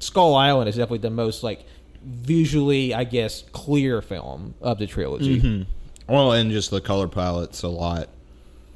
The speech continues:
Speaker 2: more vivid.
Speaker 1: Mm-hmm. We get, you have, like, a, you know, a city and you have, like, jungle, so there's definitely a big compa-, uh, difference in sort of the setting and the in-, inherent palette of that.
Speaker 2: Mm-hmm.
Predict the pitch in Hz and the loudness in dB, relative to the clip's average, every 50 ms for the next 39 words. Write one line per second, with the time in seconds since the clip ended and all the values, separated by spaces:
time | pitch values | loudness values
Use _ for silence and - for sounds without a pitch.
0 | - - 95 90 87 85 90 95 92 92 90 87 92 92 92 92 92 - - - | -12 -6 -4 -4 -4 -4 -4 -2 -2 -2 -2 -2 -2 -4 -4 -4 -8 -10 -10 -10
1 | - - 131 120 113 95 92 101 - 139 135 - - 156 156 143 135 151 147 147 | -8 -6 -6 -6 -6 -6 -8 -10 -10 -12 -10 -4 0 2 2 2 4 2 2 4
2 | 139 143 131 151 143 123 127 131 123 - 123 107 101 - - - - - 135 113 | 2 2 2 2 2 2 2 0 0 0 0 -2 -2 -6 -12 -12 -8 -6 -2 0
3 | 98 98 101 101 101 - - - - - - - - - - - 123 120 110 117 | 0 0 0 0 -2 -4 -8 -14 -20 -20 -20 -20 -20 -14 -6 -4 -4 -4 -4 -6
4 | 117 117 - - - 170 160 143 135 127 127 131 120 120 131 117 113 113 110 117 | -10 -10 -2 2 4 4 6 6 4 2 2 2 2 2 2 2 2 2 0 0
5 | 117 113 - - 123 123 131 113 101 95 101 110 - - 113 117 107 101 117 110 | 0 0 0 0 0 0 0 0 0 0 0 0 0 0 0 0 0 0 0 -2
6 | - 113 107 104 92 92 104 101 95 - - - 110 107 113 107 - 123 110 104 | 0 0 -2 -2 0 0 -2 -2 -2 -4 -8 -6 -4 -2 -2 -2 -4 -4 -6 -6
7 | 101 107 110 127 120 - 120 110 - - 113 107 95 - 107 101 98 92 95 - | -4 -2 -2 -2 0 0 -2 -4 -4 -6 -6 -6 -4 -2 -2 -2 -4 -4 -6 -4
8 | - 120 107 107 104 101 95 98 98 98 95 95 95 92 107 110 104 - - - | -2 0 0 2 0 0 -2 -2 -2 -4 -4 -6 -6 -8 -10 -12 -14 -16 -18 -20
9 | - - - - - - - - 117 120 110 110 - - - - 139 120 123 147 | -20 -20 -20 -20 -20 -10 -6 -4 -2 -2 -2 -2 -4 -6 -6 -6 -4 -2 0 0
10 | 135 123 107 - 120 104 - - - 147 123 90 73 64 71 78 82 - - - | 0 0 0 0 -2 -2 -2 -4 -6 -8 -8 -8 -8 -6 -6 -6 -6 -8 -10 -14
11 | - - - - - - 117 110 98 101 101 90 | -20 -20 -20 -14 -8 -4 -4 -2 -2 -2 -4 -4